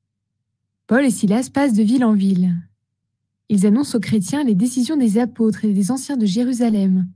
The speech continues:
et ils leur demandent d'obéir à ces décisions. Les églises deviennent plus fortes dans la foi, et le nombre des croyants augmente chaque jour. L'Esprit Saint empêche Paul et Silas d'annoncer la parole de Dieu dans la province d'Asie.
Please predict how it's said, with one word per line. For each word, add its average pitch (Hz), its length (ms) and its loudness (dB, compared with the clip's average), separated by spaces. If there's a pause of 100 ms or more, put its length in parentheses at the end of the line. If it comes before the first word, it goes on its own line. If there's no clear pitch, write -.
(320)
et 208 120 4
ils 196 60 4
leur 190 160 2
demandent 240 340 2
d'obéir 240 520 2
à 220 40 2
ces 208 140 -4
décisions. 190 580 0 (1500)
Les 214 180 4
églises 254 260 4
deviennent 226 320 4
plus 311 140 0
fortes 233 340 -4
dans 220 120 2
la 202 140 2
foi, 180 280 -4 (460)
et 202 100 2
le 196 80 4
nombre 240 280 4
des 196 120 2
croyants 233 460 0
augmente 254 400 2
chaque 311 340 -2
jour. 202 400 0 (1500)
L'Esprit 247 380 0
Saint 277 220 -6
empêche 269 340 -4
Paul 294 240 0
et 240 40 0
Silas 240 400 0
d'annoncer 269 480 0
la 226 120 0
parole 262 360 0
de 220 120 2
Dieu 202 200 2
dans 254 120 0
la 226 100 0
province 269 400 -4
d'Asie. 196 440 0